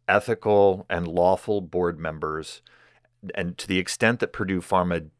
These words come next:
has acknowledged criminal behavior, they say they were not aware of it. And there's this remarkable moment when Doctor Kathy Sackler, wh-, who was on the board,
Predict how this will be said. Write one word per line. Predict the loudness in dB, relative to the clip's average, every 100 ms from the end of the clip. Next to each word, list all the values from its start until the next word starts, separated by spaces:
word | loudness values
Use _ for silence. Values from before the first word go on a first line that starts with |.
| _ -14
has | -8
acknowledged | -4 0 4 4 4 0 -12
criminal | -12 0 4 4 2
behavior, | 0 -4 -2 -2 -2 -2 -4 -2
they | -2
say | -2 -4 -4
they | -2 -4 -4
were | -4 -2 -2
not | -2 -4 -6 -6
aware | -6 0 2 2
of | 0 -8
it. | -12 -6
And | 0
there's | 0 0
this | -4 -4 -12 -20 -20 _ _ -20 -20 _ -2
remarkable | 2 4 4 4 4 4
moment | 4 2 0 -2
when | -4 -4 0
Doctor | 2 2 2 -4
Kathy | -2 4 4 4 -6
Sackler, | -2 -4 -2 -8 -8
wh-, | -12 -10
who | 0
was | 4 6
on | 6 2
the | 0
board, | -2 -4 -6 -10